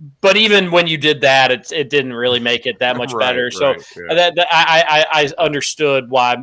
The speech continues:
Speaker 1: I mean, he, he got crushed, and understandably so. But he did have a reason for it. It's 'cause she hadn't won a championship.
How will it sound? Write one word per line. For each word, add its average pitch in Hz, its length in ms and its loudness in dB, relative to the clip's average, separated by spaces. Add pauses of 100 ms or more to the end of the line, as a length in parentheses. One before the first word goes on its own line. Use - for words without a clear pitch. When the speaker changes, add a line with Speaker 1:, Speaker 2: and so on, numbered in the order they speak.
(280)
Speaker 1:
I 196 80 0
mean, 208 100 2
he, 226 180 0
he 220 120 2
got 226 180 2
crushed, 160 360 2
and 156 100 -2
understandably 135 720 -4
so. 131 460 0 (560)
But 160 340 2 (100)
he 180 180 -10
did 254 140 2
have 339 140 4
a 349 80 0
reason 202 400 0
for 131 380 0
it. 131 180 2
It's 135 160 -12
'cause 180 180 0
she - 120 -2
hadn't 208 200 2
won 214 140 2
a 214 40 0
championship. 160 760 -2